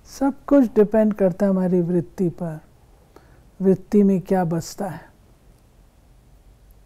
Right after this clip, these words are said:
वृत्ति अच्छी है, सतो प्रधान है,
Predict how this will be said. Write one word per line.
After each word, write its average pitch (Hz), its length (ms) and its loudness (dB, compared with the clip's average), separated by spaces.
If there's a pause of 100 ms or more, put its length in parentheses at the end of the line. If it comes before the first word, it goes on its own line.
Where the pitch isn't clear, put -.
(1080)
वृत्ति 220 400 2
अच्छी 196 460 2
है, 175 160 2
सतो 190 400 -2
प्रधान 165 580 -6
है, 151 500 -8